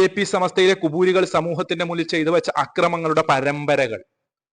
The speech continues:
നിരവധി തെളിവുകളുണ്ട്. ഏതാനും ചില തെളിവുകളിലേക്കാണ് ഞങ്ങൾ പോകുന്നത്. ഇഷ്ടമുള്ള മതം സ്വീകരിക്കുവാനും അത് പ്രബോധനം നടത്തുവാനും അത് ആളുകളിലേക്ക് ഷെയർ ചെയ്യുവാനും സ്വാതന്ത്ര്യമുള്ള മണ്ണാണ്, ആർക്കും, എല്ലാവർക്കും അറിയാം, അതിൽ ആർക്കും തർക്കമില്ല. എന്നാൽ ഈ കുബൂരി പുരോഹിതന്മാർ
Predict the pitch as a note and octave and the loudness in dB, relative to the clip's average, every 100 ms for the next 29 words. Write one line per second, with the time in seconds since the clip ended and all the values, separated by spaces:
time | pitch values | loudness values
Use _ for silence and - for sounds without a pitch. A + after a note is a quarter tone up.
0 | _ _ _ D#3 F3+ A#3 B3 C4 C4+ - | _ _ _ -10 -2 2 6 6 4 4
1 | A#3+ A#3 G#3 F#3 E3+ F#3 F#3+ G3+ F#3+ - | 4 6 4 4 2 2 0 0 0 4
2 | F#3 F#3 F#3 F3 E3 D#3+ C#3+ C#3 B2+ A#2+ | 4 6 4 4 2 0 -2 -4 -6 -6
3 | G#2+ F#2 - _ _ D#3+ - G#3 G3 G3+ | -8 -12 -20 _ _ -10 -2 -2 0 2
4 | F3+ D#3+ F3 - D#3 C#3+ B2 A#2+ A#2 E3 | 2 0 -2 -6 -6 -6 -4 -4 -6 -8
5 | - - E3+ G#3+ - F#3 D#3+ F3 G3 F3+ | -12 -2 0 2 2 2 2 2 0 0
6 | D3 - A#2+ G#2 G2 - D#3+ E3+ F3 F#3+ | 0 0 -2 -4 -6 -4 0 2 2 0
7 | F#3 F3+ F3+ A3+ - D#3 E3 F#3+ E3 C#3+ | 0 0 -2 -6 -2 2 2 0 -2 -4
8 | C3+ C#3+ - D3+ D#3+ F3 F3 F3 E3 E3 | -4 -4 -6 -2 0 0 -2 0 0 2
9 | C#3+ D3 C#3 A#2 _ D3+ E3 E3+ G3 - | 0 0 -4 -4 _ 2 2 0 -6 -10
10 | - C#3+ F3 G3 G#3+ G3+ F3+ D3 D3+ E3 | -6 2 4 6 6 2 0 -2 0 2
11 | D#3+ E3+ E3+ D#3+ D3+ - A#2+ G#2 G2 - | 2 2 -2 -2 -2 -2 -8 -8 -10 -14
12 | - - G#3+ B3 B3 B3 F3 F#3+ G#3+ A3 | -20 -2 2 4 4 0 -2 0 2 2
13 | G3 F3+ E3+ F3 F3 E3+ | 2 2 0 -2 0 -2